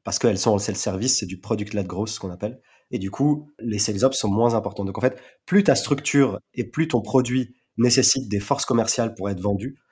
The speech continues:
plus ton équipe sales ops va acquérir de l'importance, euh, parce que du coup, tes équipes commerciales vont être grosses, euh, et donc améliorer l'efficience de tes équipes commerciales de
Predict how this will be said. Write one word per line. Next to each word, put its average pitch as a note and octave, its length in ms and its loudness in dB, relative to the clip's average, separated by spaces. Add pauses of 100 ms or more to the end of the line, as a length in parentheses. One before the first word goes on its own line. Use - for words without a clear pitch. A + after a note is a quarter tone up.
(280)
plus D3 460 2
ton A2 140 0
équipe A#2 260 -2
sales G#2+ 320 2
ops - 360 0
va G2+ 280 -4 (480)
acquérir A2 360 -2
de G#2+ 80 0
l'importance, G#2 640 -2 (120)
euh, F#2+ 220 -6 (100)
parce - 200 -8
que C3 100 4
du G#2+ 160 0
coup, C3 260 2 (340)
tes G2+ 160 -2
équipes A2 380 -10
commerciales A2+ 400 0
vont G#2 140 -2
être F#2 100 -8
grosses, G2+ 540 -4 (280)
euh, A2 140 0
et A2 140 -6
donc B2+ 380 2
améliorer A#2+ 420 4
l'efficience A2+ 500 0
de G#2 80 -6
tes G#2 220 -6
équipes G#2 180 -8
commerciales G#2+ 420 -2
de G#2+ 200 -4